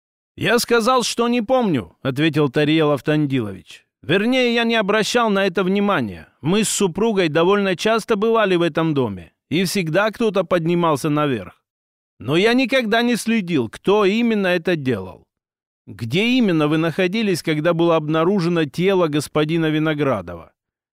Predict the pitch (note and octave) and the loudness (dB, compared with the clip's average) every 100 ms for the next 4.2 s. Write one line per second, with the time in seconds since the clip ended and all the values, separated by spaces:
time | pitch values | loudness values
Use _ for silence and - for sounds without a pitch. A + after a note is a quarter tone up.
0 | _ C#3 E3 B3 A3+ G#3+ E3+ _ _ - | _ -4 0 2 2 0 -4 _ _ -2
1 | E3 F3+ G#3 A#3 A#3 A3+ G#3+ - F#3+ G3 | 0 2 2 2 4 2 2 0 -2 2
2 | G3+ G3+ - G#3 F3 G#3 D3 G#2 E2+ _ | 2 2 0 -4 -2 -4 -2 -6 -10 _
3 | _ F3 G3+ - G3+ E3+ G#3+ F3+ - A2+ | _ 0 0 2 0 2 0 0 -4 -8
4 | F2+ - | -10 -14